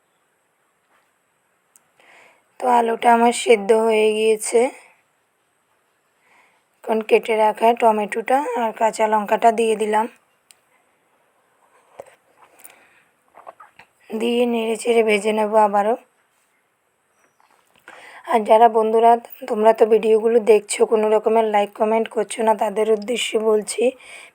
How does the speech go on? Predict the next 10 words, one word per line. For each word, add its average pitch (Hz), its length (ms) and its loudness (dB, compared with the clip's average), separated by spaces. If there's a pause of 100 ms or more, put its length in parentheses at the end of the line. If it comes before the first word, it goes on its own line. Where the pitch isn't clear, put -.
প্লিজ 233 300 6 (480)
একটা - 160 -2 (120)
লাইক 214 280 2
কমেন্ট 226 320 -2 (120)
করো, 214 280 -2 (500)
আর 208 240 0 (120)
তোমাদের 233 400 -2 (140)
লাইক 220 240 2 (560)
আমাকে 220 300 -2 (100)
ভিডিও 233 240 -4